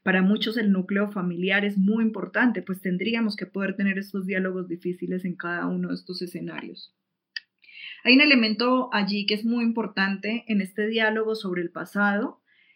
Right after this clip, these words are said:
eh, que tiene que ver con cómo se construyen los puentes pedagógicos entre las experiencias propias, ¿sí? de las personas que participan del proceso de enseñanza, si se quiere,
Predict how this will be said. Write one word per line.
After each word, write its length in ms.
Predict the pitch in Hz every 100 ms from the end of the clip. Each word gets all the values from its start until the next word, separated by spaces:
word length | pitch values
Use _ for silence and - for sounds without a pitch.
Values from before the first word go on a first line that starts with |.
| _ _ -
eh, 380 | 202 190 190 185
que 120 | 220
tiene 340 | 220 220 226
que 160 | 240 233
ver 260 | 233 226 233
con 500 | 240 240 247 247 - _ _ _ -
cómo 560 | 247 240 247 254 254 -
se 240 | - 226
construyen 680 | 214 202 - 220 220 214 226
los 180 | 233 -
puentes 640 | - 226 233 220 226 220
pedagógicos 1160 | - 220 214 214 214 214 190 185 220 - - _ _ _ _ _ _ _ _ _ _ _ 226
entre 600 | 247 240 240 233 240 -
las 260 | 190 175 240
experiencias 880 | 233 - 240 233 240 226 226 214 208
propias, 720 | 208 190 190 196 - - _ _
¿sí? 340 | - 208 233
de 160 | 214 175
las 200 | 185 202
personas 480 | 220 - 220 220 220
que 120 | 214
participan 800 | 190 196 180 196 190 190 202 196
del 160 | 185
proceso 420 | 180 180 185 180 196
de 80 |
enseñanza, 600 | 208 208 202 208 208 208
si 120 | 208 202
se 180 | 202
quiere, 420 | - 208 185 196